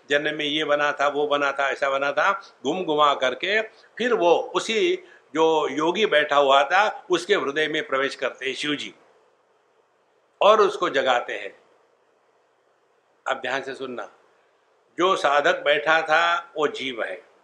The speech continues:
जिसने साधना करी वो साधक है।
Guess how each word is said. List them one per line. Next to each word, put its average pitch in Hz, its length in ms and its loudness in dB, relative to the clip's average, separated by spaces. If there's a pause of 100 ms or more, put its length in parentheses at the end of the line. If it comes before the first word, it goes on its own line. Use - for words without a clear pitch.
(880)
जिसने 175 400 -2
साधना 156 560 2
करी 185 540 -2 (380)
वो 160 140 2
साधक 143 440 2
है। - 260 -12